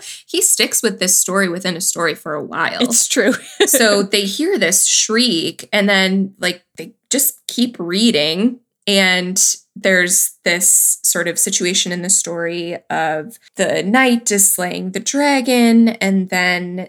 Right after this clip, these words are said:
Speaker 1: they go ahead and, you know, something falls down in the castle. And then, of course,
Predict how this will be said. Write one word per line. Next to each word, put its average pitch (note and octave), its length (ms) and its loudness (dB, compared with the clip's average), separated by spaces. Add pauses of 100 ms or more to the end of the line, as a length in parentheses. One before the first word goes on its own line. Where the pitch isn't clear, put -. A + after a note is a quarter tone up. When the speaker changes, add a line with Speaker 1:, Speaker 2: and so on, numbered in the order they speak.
(140)
Speaker 1:
they F3+ 680 -4 (480)
go F#3+ 160 0
ahead F3 680 -2
and, E3 460 -10 (300)
you F#3 120 -6
know, E3 260 -6
something - 460 -6
falls - 480 -10 (100)
down B3 500 2
in F#3+ 120 -2
the - 100 -14
castle. A3+ 1000 -2 (1160)
And F#3 480 0 (320)
then, A#3+ 680 2 (640)
of G#3+ 200 0
course, E3 800 0